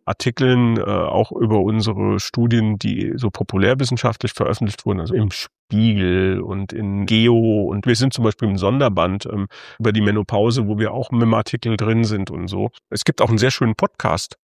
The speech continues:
äh, von der Sporthochschule, den kann man abrufen. Hier gibt's also auch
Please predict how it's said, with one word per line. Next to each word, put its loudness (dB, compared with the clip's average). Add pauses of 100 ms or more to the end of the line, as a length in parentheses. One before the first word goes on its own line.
äh, -2
von -2
der 0
Sporthochschule, -6
den -2
kann -4
man -2
abrufen. -6
Hier -4
gibt's -8
also -4
auch -6